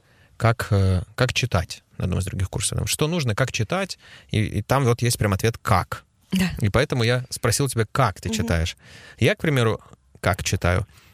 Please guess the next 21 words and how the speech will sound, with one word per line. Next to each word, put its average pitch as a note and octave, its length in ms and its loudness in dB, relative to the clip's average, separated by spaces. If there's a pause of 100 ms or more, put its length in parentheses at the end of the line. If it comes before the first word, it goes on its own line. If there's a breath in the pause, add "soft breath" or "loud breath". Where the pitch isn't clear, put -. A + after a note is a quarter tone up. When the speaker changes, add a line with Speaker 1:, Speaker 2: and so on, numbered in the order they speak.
(160 soft breath)
Speaker 1:
Три - 120 0
книги D3 260 0
одновременно F#2 540 2
могу F2 220 2
читать. F2+ 380 -2
Speaker 2:
Мгм. - 60 2
Speaker 1:
Одна F#2+ 240 2
у B2+ 40 0
меня G2+ 340 0
там F#2 240 -4
в F#2 100 -2
iBooks, G#2+ 460 0 (340 loud breath)
<laughs> - 540 -2
другая A#2 480 2 (100)
открытая A2 440 -2
физически, B2 600 0 (200 loud breath)
а G2+ 120 0
третья A#2 560 0
в G2 460 0
аудио-, A2+ 320 2
Speaker 2:
Аудио. G#2 140 -2